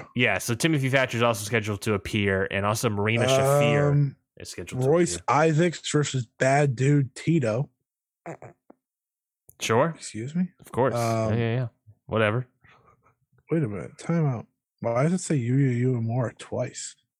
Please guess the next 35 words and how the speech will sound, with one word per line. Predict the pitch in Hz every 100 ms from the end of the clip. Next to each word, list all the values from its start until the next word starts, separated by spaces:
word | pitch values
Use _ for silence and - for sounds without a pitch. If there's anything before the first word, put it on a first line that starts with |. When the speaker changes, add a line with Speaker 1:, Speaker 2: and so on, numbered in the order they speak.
| _ -
Speaker 1:
Oh, | 123
he's | 104 104
wrestling | 104 107
twice. | 117 160 - - - _ _ _ _ _
Bold | 120 117
move, | 139 190 104
Yuya. | 104 110 139 156 - - _ _
Bold | 107 117 135 120
Speaker 2:
He's | 135
Speaker 1:
move. | 160
Speaker 2:
wrestling | 139 107 139 131
Matt | 131 131
Makowski | 135 - 120 139 - 113 110
as | 104
well. | 107 123 - _ _ _ _ _ _ _ _ _ _ _ -
Speaker 1:
All | 131
right. | 117 165 _ _ - - - - - -
But | 160
this | 202
show | - 208
should | 165
be | 165
interesting. | 151 139 - 82 - _
Minoru | 113 135 160
Suzuki. | 131 139
Speaker 2:
Oh, | 214 185 117 -
uh, | 160 165 160
Speaker 1:
There | -
we | 202
Speaker 2:
Timothy | 208 170
Thatcher | 185 185 - 160
versus | 160 139 127
J | 131
R | 139 127
Kratos. | - 117 107 98 -